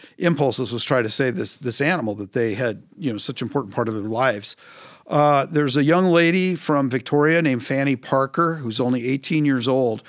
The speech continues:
And it was so odd because all these bodies are blown around all over the place, and some never found again, some washing up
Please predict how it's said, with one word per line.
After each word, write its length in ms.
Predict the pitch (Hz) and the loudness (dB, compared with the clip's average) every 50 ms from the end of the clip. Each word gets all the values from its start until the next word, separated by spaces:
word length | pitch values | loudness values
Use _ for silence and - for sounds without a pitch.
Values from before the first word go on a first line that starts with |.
| - - - - - - _ _ - | -20 -20 -20 -20 -20 -20 _ _ -4
And 460 | 147 131 131 127 127 123 120 101 - - _ _ _ _ _ _ _ - | 0 0 2 2 0 0 -2 -4 -8 -12 _ _ _ _ _ _ _ -8
it 140 | 120 113 - | -8 -8 -6
was 100 | 135 - | -6 -4
so 300 | - - 156 151 170 175 | -2 0 2 2 2 2
odd 340 | 160 156 160 165 160 139 113 | 2 2 2 2 0 0 0
because 560 | 120 127 117 - 135 123 113 113 - - - _ _ _ _ _ _ _ - | -2 -6 -2 -2 -2 -2 -2 -2 -6 -8 -8 _ _ _ _ _ _ _ -4
all 160 | 135 135 160 | -2 0 0
these 160 | 175 165 147 | 0 0 -2
bodies 400 | - 143 135 135 139 139 127 131 | 0 0 2 2 2 2 0 -2
are 60 | 127 | -4
blown 260 | 110 120 120 131 135 131 | -4 -2 0 2 2 2
around 220 | 135 135 131 127 | 2 2 2 2
all 160 | 127 127 123 | 0 0 0
over 140 | 131 131 131 | 0 0 -2
the 100 | 120 - | -4 -2
place, 460 | - 143 131 127 127 123 - - - | -2 0 0 0 0 0 -2 -2 -4
and 220 | 117 110 104 95 - | -4 -4 -4 -4 -2
some 220 | - 160 160 160 | 0 2 2 4
never 240 | 147 143 135 135 123 | 2 2 2 0 -2
found 320 | - - 135 135 131 127 | -2 -2 0 0 0 0
again, 360 | 127 113 120 120 120 120 113 | -2 -2 -2 -2 -2 -2 -2
some 240 | - - 139 131 131 | -2 -2 -2 0 0
washing 420 | 123 120 123 123 120 - - 123 123 | 0 0 0 0 -2 -2 -2 -2 -2
up 100 | 120 | -4